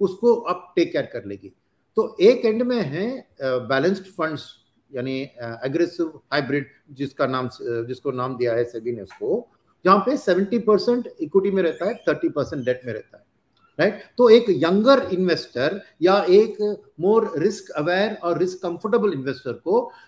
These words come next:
मैं कहूँगा आप hybrid funds का इस्तेमाल कीजिए, क्योंकि वहाँ पे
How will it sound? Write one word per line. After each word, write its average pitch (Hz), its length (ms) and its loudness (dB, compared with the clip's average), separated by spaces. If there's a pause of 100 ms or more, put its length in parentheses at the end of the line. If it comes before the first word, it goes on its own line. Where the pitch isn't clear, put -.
(100)
मैं 196 160 0
कहूँगा 196 360 -2
आप 220 420 -4
hybrid 160 540 -2
funds 196 240 -4
का 175 120 -4
इस्तेमाल 147 380 -6
कीजिए, 120 600 -8 (360)
क्योंकि 214 300 2
वहाँ 190 460 -2
पे 170 380 -4